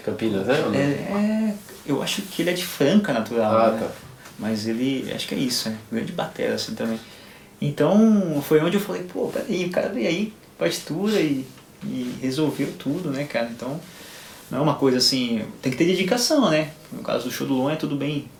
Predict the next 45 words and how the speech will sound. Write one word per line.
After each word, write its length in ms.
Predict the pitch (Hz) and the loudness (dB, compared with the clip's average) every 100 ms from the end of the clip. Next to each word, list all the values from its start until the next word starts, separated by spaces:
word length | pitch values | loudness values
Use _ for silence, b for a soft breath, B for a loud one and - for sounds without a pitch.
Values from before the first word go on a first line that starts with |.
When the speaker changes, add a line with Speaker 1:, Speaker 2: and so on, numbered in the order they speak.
| - - | -20 -12
Speaker 2:
articulado, 840 | - 110 - 139 117 110 135 123 113 | -8 -6 -4 0 2 4 4 2 -2
tudo, 340 | 120 120 110 | -6 -6 -6
a 40 | 107 | -4
gente 240 | 110 - - - - | -6 -10 -16 -20 -20
fica 260 | - 131 123 | -8 -6 -4
um 80 | 117 | -4
tempo 240 | 117 117 | -4 -2
em 20 | 113 | -4
cima 260 | - 117 | -4 -2
das, 280 | 110 104 - B B B B B | -2 -2 -8 B B B B B
das 160 | 113 107 | -4 -2
músicas, 480 | 107 131 127 - 110 | 0 2 0 -4 -6
dos 140 | 110 | -6
shows, 300 | - 127 127 | -6 -6 -4
então 420 | 127 123 - 202 | -4 -4 -4 -2
é 60 | 185 | -2
só 320 | - - - | -4 -4 -4
a 40 | 190 | -6
questão 280 | 185 185 | -6 -4
de 100 | 175 | -4
ter 100 | - | -4
uma 140 | 170 170 | -2 -2
responsabilidade, 880 | 165 160 160 165 196 165 127 113 110 | -2 -4 -4 -4 -2 0 0 0 -2
né? 80 | 120 - - B B B B B B - | -8 -16 -20 B B B B B B 4
Speaker 1:
É, 100 | - | 4
e 60 | |
ter 120 | - 117 | 4 2
essa 200 | 185 127 | 6 6
abertura 380 | 165 170 170 165 | 6 4 0 0
também, 240 | 131 113 | 0 -2
porque 120 | - | 0
às 120 | 110 | 0
vezes 160 | 110 117 | 2 4
o 20 | |
artista 340 | 127 - 143 175 | 6 4 -2 -6
não 80 | 254 | -4
gosta, 440 | 247 104 - 98 | 2 4 2 0
né, 120 | 98 | -2
também. 220 | 98 - | 2 8
Speaker 2:
É, 380 | 185 214 190 104 | 8 10 8 6
também. 320 | - 190 226 202 | -2 -2 2 4
Speaker 1:
Tipo, 120 | 208 | 6
é 80 | 104 | 4
um 60 | 104 | 4
proble-, 380 | 123 123 127 | 4 6 4